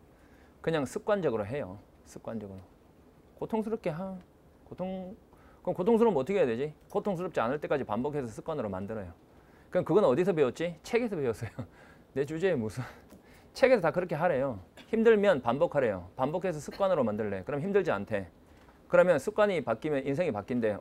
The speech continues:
오, 그래? 그러니까 달리기 할 때 느끼죠? 아침에 뛸 때 여러분 삼 킬로가 이렇게 넘어가면 좀 힘들어요, 사실. 그냥 걸어가는 거는 괜찮은데 이렇게, 이렇게, 이렇게 뛰면은, 뛴다는 것 자체가 삼 킬로가 넘어가면 조금 힘들어요.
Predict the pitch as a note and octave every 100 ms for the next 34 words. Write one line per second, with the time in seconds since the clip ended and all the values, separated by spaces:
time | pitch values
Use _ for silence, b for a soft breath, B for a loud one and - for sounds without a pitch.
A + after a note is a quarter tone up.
0 | - A#2 C3 - A#2+ D#3 F#3 - b b
1 | b b G#3 G#3 D#3+ C3 C#3 F#3+ F#3+ E3+
2 | D#3 D#3+ C#3 G#2 E2+ - - - - _
3 | - C#3+ G#3+ F#3 G#3 F#3+ E3 F3 C#3 F3+
4 | F3+ A3+ G#3 D#3+ D#3 F#3+ E3+ C3 F3 F3
5 | A3+ A3+ C#3+ A#2+ A2 A2 A#2 A#2 F#2+ b
6 | b F3 F3+ F#3 G3+ G#3+ A3 G#3 D3 C#3+
7 | D#3+ D3 D#3+ C3 F2+ E2+ - b - E3
8 | F#3 D#3 C#3 D3 C#3+ A#3 A3 D3+ D#3+ C3+
9 | A2 A#3 A3+ A#3 F#3+ F3 F3 G#3+ D#3+ C#3
10 | G#2 F#2 - F#3+ A#3 A3 F3+ F#3+ E3 C3+
11 | C#3+ - G3 G3 D#3+ A3 G#3+ B2+ G#2+ G2